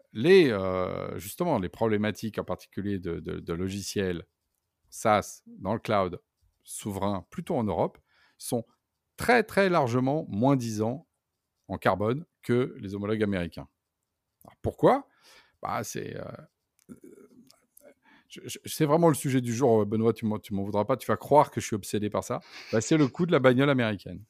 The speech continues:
C'est-à-dire que la ma-, les grosses bagnoles américaines, elles consommaient trente litres au cent, elles étaient énormes,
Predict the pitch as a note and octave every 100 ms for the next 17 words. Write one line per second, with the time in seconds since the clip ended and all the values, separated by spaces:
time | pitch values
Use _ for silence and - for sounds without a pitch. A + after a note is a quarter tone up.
0 | _ _ _ _ _ _ - - B2+ B2
1 | - G#2+ E2+ _ _ G2+ D#3+ A3 E3+ D3
2 | A2+ A#2+ A2 E3 D#3+ D3+ C3+ A#2+ G#2+ G2+
3 | F3 F#3 C3+ - A#2 A#2+ C3 - B2 B2
4 | - D#3+ D3+ - G#2+ F#2+ A#2+ F#3+